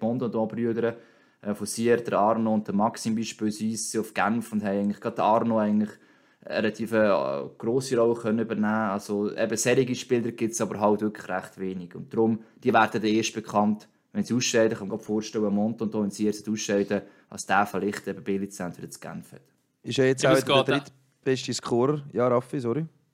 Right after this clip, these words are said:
Speaker 3: Eben, es geht auch ein bisschen darum, um sich auch abzusichern im Fall von Verletzungen et cetera, wo halt noch passieren können, dass, ähm, sch-, zumindest Han-, Handlungsspielraum hast, ausserhalb von, von jungen Spielern, die du vielleicht aus deinem eigenen Nachwuchs natürlich jederzeit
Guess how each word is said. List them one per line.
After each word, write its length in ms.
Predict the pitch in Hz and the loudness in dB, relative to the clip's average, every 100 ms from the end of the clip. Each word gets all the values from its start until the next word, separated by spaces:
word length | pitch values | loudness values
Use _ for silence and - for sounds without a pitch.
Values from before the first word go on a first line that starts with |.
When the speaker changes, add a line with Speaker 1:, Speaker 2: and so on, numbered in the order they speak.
| _ _ _ _ | _ _ _ _
Speaker 3:
Eben, 120 | 143 160 | -2 0
es 100 | 151 | 2
geht 80 | 147 | 2
auch 120 | 135 | 4
ein 120 | 135 | 2
bisschen 160 | 135 143 | 2 -2
darum, 320 | 131 139 135 127 | 0 -2 -2 -6
um 120 | 139 | -6
sich 140 | 135 131 | -4 -2
auch 180 | 123 | -2
abzusichern 560 | 131 - - 139 - 120 | -2 -6 -10 -10 -8 -8
im 160 | 123 120 | -8 -4
Fall 220 | 123 120 | -2 -2
von 140 | 131 | -6
Verletzungen 460 | 123 127 147 - 147 | -4 -2 -2 -6 -4
et 240 | 143 139 - | -2 -2 -2
cetera, 420 | 139 - 127 127 | -4 -4 -4 -2
wo 140 | 127 | 0
halt 200 | 127 127 | 0 0
noch 140 | 131 131 123 | -2 -8 -8
passieren 380 | 127 - 127 123 | -10 -10 -6 -4
können, 100 | 123 | -4
dass, 220 | 113 - - _ 117 | -8 -12 -18 _ -8
ähm, 220 | 117 117 | -6 -6
sch-, 160 | - - | -10 -16
zumindest 360 | - 151 139 - | -6 -4 -4 -2
Han-, 240 | 135 160 | 0 0
Handlungsspielraum 1040 | 156 156 175 165 143 - 165 160 151 160 143 | 2 2 2 -4 -6 -8 -4 -2 0 0 0
hast, 320 | 147 147 - _ _ _ _ - | -2 -4 -10 _ _ _ _ -4
ausserhalb 680 | 165 - 147 135 139 135 | -2 0 2 2 2 0
von, 380 | - 139 131 127 - _ _ _ _ _ _ _ _ _ | -4 0 0 -2 -8 _ _ _ _ _ _ _ _ _
von 200 | - 143 | -2 2
jungen 280 | 147 160 156 | 4 4 2
Spielern, 340 | - 151 160 | 0 0 2
die 80 | 147 | 0
du 60 | 139 | 0
vielleicht 200 | 143 135 | -2 -2
aus 120 | 131 | -4
deinem 160 | 135 | -2
eigenen 340 | 127 131 139 131 | 0 0 -2 -4
Nachwuchs 420 | 127 127 127 - | -4 -4 -8 -12
natürlich 320 | 127 127 123 | -14 -10 -8
jederzeit 400 | 131 120 - 120 | -8 -10 -12 -16